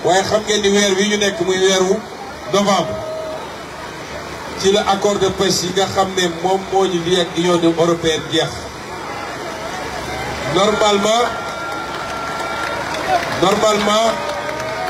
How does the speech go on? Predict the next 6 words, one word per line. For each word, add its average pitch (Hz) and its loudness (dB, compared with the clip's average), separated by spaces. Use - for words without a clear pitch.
Madame 208 2
le 196 4
ministre 202 4
de 185 2
la 185 4
Pêche 190 0